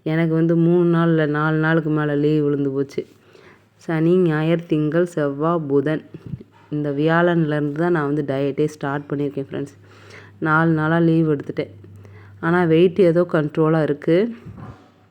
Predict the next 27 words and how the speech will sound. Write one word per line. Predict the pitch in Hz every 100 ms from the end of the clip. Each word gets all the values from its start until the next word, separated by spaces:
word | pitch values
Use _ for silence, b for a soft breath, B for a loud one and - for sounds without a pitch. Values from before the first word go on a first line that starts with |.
| _ _ 175
நாளைக்கு | 160 156 160
வீடியோல | 160 165 156
ஷேர் | - 151 -
பண்றேன் | 147 147 147 151
பாருங்க. | 143 143 151 202 B B B B B B 180
நான் | 170 165 160 170
முதல்ல | 175 170 190 202 190 175 175
நேத்து | 185 190 196
வீடியோவுக்கும் | 196 196 180 185 190
அப்படி | 165 160
தான் | 170 170
சொல்லியிருந்தேன், | 160 160 160 160 156
முதல் | 151 160
நாள் | 156 151
வீடியோவுக்கும். | 151 151 147 156 170 214 B B B B B _ 175
ஆனா | 175 170
பார்த்தீங்கன்னா, | 165 156 160 170 180 160
டயட்டை | 156 165 165 165
கண்ட்ரோல் | 151 156 165 156
பண்ண | 151 151 156
முடியல. | 151 151 151 - 180
கொஞ்சம் | 160 156 151
ரொம்ப | 160 160 165
டயர்டா | 151 151 156 156
இருந்ததுனால | 147 147 147 151 160
சாப்பிட்டேன். | 151 147 151 147 - 156
அதனால | 147 156